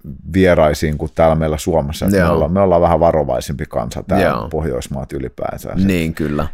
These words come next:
Speaker 1: et, et se, se vähän riippuu. Ja kyllä mä niinku, ihmisiä on mone-, moneen junaan. Meitä on hyvin paljon erilaisia.
Speaker 2: Joo.
Speaker 1: Ja niinku, ja sit kun tää nyt pyörii paljon tän onnellisuusasian ympärillä, niin
Speaker 2: Mm.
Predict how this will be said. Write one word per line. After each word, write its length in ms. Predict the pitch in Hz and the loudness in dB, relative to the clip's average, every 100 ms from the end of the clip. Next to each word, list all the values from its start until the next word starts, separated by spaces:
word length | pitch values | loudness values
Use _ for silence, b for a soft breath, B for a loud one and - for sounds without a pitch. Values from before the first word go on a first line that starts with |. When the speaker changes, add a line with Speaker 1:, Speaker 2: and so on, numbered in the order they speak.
| - - | -10 -10
Speaker 1:
et, 220 | - - - - - - - | -8 -8 -12 -18 -20 -20 -18
et 80 | - | -12
se, 140 | - - - | -8 -8 -6
se 200 | - - | -4 0
vähän 220 | 107 98 | 0 0
riippuu. 420 | 85 71 - 135 - - - | 0 -2 -6 -10 -12 -20 -12
Ja 80 | - - | -12 -8
kyllä 120 | 110 113 | -6 -2
mä 120 | 113 | -2
niinku, 320 | 113 107 107 107 - - _ b b b b b b b b - | -2 -2 -2 -4 -14 -20 _ b b b b b b b b -4
ihmisiä 480 | 120 104 85 117 | 0 2 2 2
on 60 | 113 | 2
mone-, 320 | 101 87 76 - | 2 2 0 -2
moneen 360 | 92 85 78 71 | 0 0 0 0
junaan. 360 | 71 57 65 | -2 -4 -4
Meitä 240 | 80 90 95 | -2 -2 0
on 120 | 98 | 0
hyvin 260 | 120 101 | 2 2
paljon 280 | - 80 73 | 2 2 2
erilaisia. 680 | 76 69 64 52 - - 87 98 | 0 -2 -2 -4 -6 -6 -2 0
Speaker 2:
Joo. 300 | 82 64 55 | 2 -2 -6
Speaker 1:
Ja 80 | - | -10
niinku, 420 | 71 69 - 69 - _ - - | -8 -8 -10 -12 -14 _ -16 -8
ja 80 | 82 | -6
sit 220 | 82 - - | -6 -8 -12
kun 160 | 87 - | -12 -6
tää 220 | 87 82 | -2 0
nyt 220 | 82 87 - - | 0 -4 -10 -6
pyörii 400 | 90 90 85 85 | 2 4 4 2
paljon 320 | - 92 90 | 4 2 4
tän 220 | 87 87 87 | 2 0 2
onnellisuusasian 840 | 95 87 80 80 80 82 76 85 | 2 2 0 -2 -2 -2 0 0
ympärillä, 520 | 87 80 78 76 76 | 2 2 0 2 2
niin 200 | 104 107 | 4 4
Speaker 2:
Mm. 200 | 101 101 | 2 2